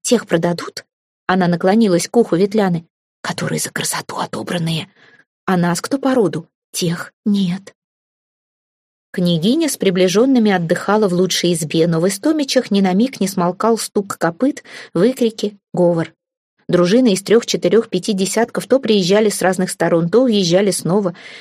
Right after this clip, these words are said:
Иной раз привозили полон и дань, иной раз за спинами русов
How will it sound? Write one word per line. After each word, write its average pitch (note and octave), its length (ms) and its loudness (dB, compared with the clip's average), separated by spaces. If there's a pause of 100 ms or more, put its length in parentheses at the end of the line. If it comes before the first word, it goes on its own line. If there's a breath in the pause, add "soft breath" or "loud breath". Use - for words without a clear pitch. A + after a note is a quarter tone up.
(140 loud breath)
Иной A3 300 4
раз B3+ 180 2
привозили F#3+ 460 2
полон F#3+ 340 2
и F3+ 80 0
дань, A#3 400 0
иной A3+ 300 2
раз A3+ 240 0
за F3 180 -2
спинами F#3 400 0
русов G3+ 420 -2